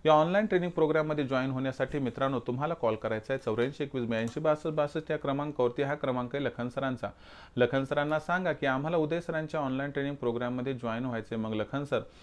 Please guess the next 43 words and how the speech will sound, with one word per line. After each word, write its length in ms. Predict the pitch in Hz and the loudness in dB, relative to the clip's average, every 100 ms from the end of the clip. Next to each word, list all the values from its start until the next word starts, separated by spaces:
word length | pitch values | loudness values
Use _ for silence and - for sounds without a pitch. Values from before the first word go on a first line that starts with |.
| - - | -20 -2
तुम्हाला 300 | 160 165 165 | 0 2 4
WhatsApp 420 | 117 120 120 180 185 | 6 4 4 0 2
नंबर 260 | 170 170 | 0 0
चौऱ्याऐंशी 460 | 165 160 156 156 156 | 4 4 4 0 -2
एकवीस 200 | 151 151 | -2 -2
ब्याऐंशी 320 | 143 143 147 | -2 -2 -2
बासष्ट 300 | 139 131 - | 0 0 -2
बासष्ट, 520 | 139 139 131 143 - | 0 0 0 -4 -4
स्वतःचं 460 | 120 131 123 120 117 | -2 -2 0 -2 -2
पूर्ण 220 | 123 117 | -2 -2
नाव, 220 | 113 110 | -2 -4
पूर्ण 260 | 107 131 139 | -4 -4 -2
पत्ता, 300 | 147 143 143 | -4 -2 -2
सहा 220 | 147 147 | -2 -4
अंकाचा 320 | 151 151 147 | -4 -2 -4
पिन 220 | 139 147 | -4 -6
कोड 160 | 143 143 | -2 -2
अथवा 260 | 135 143 131 | -2 0 0
आधार 200 | 135 143 | 0 -2
कार्डचा 260 | 135 135 | -4 -4
मागचा 320 | 135 131 - | -4 -4 -4
पुढचा 300 | 135 135 135 | -6 -4 -6
फोटो 300 | 123 127 127 | -4 -4 -4
पाठवायला 440 | 123 120 127 120 117 | -2 -2 0 -2 -2
सांगतील. 460 | 117 131 139 175 180 - - - - | -4 -4 0 0 -2 -14 -20 -12 0
मग 120 | 135 | 2
इथं 240 | 135 143 | 2 4
आपण 280 | 165 156 156 | 2 2 0
संपूर्ण 420 | 143 143 143 151 | 0 -2 0 0
माहिती 340 | 151 135 117 127 | 0 0 -2 0
जर 140 | 143 | -2
पाठवून 360 | 143 139 147 147 | 0 0 0 -2
दिली 200 | 143 147 | -2 0
तर 200 | 147 143 | -2 -2
त्या 160 | 139 | -2
ठिकाणी 340 | 131 135 135 135 | -2 -2 -2 -2
तुमची 320 | 131 139 151 | -4 -2 2
रजिस्ट्रेशनची 540 | 123 123 131 120 127 131 | 2 0 -2 -2 -2 -2
पहिली 280 | 120 113 139 | 0 0 0
प्रक्रिया 380 | 135 117 120 | -2 0 -2
कंप्लीट 400 | 113 107 123 135 | 0 -4 -2 -2
होईल. 200 | 117 107 | 0 0
त्यानंतर 440 | 123 131 151 151 | 0 0 0 2